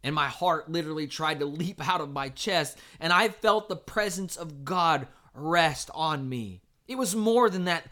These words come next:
loving feeling that people feel during a wedding. It was the feeling of peace and joy that has a warm glow, and it fills you completely. I felt it again when I felt,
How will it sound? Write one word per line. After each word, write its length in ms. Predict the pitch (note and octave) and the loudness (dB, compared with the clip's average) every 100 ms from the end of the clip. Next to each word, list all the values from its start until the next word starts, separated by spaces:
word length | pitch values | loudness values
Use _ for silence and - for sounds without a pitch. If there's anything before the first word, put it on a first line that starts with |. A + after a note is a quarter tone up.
| C#3+ | -10
loving 480 | E3 F#3 F3 E3 D3 | 2 4 4 2 -6
feeling 420 | - F3 D#3+ C#3+ | -6 -6 -4 -6
that 140 | - | -8
people 320 | - F3 C#3+ | -8 -8 -8
feel 480 | C3+ - D#3+ C#3+ A2+ - - | -12 -4 -2 0 -2 -10 -12
during 240 | D3 D#3+ D3 | -6 -4 -2
a 80 | C3 | -4
wedding. 460 | D3 C#3+ A#2 G2 _ _ _ _ _ _ _ _ | -2 -2 -4 -10 _ _ _ _ _ _ _ _
It 120 | D#3+ | -8
was 200 | D#3+ C3+ | -6 -8
the 80 | C#3+ | -10
feeling 440 | C3+ - F#3+ F3+ C#3+ | -12 -8 -6 -6 -8
of 200 | C3 - | -12 -12
peace 460 | G3+ F3+ C3+ - - | -8 -8 -8 -10 -10
and 240 | C3+ A#2+ | -8 -8
joy 440 | A#2 D3 D#3+ C3 | -6 -4 -2 -4
that 120 | A2 A2+ | -8 -12
has 140 | C3 | -10
a 40 | B2+ | -10
warm 440 | B2+ D#3 G#3+ G3+ | -8 -4 -4 -4
glow, 300 | D#3 F#3 F3 | -4 -2 -2
and 80 | C#3 | -4
it 100 | G#2+ _ | -10 _
fills 320 | - A#3+ G#3+ | -14 -10 -8
you 80 | F#3+ | -10
completely. 760 | - D3+ - D#3+ D3+ G2 F2 - _ _ _ _ _ _ _ _ - | -10 -14 -12 -10 -10 -12 -20 -20 _ _ _ _ _ _ _ _ -8
I 140 | F3 | -6
felt 320 | - A3 G#3 | 0 -2 -2
it 80 | G3+ | -6
again 320 | E3+ G#3 G#3 | -4 -2 -2
when 80 | F3 | -2
I 120 | D#3+ | -4
felt, 360 | D#3+ G3 G3 | -4 -4 -6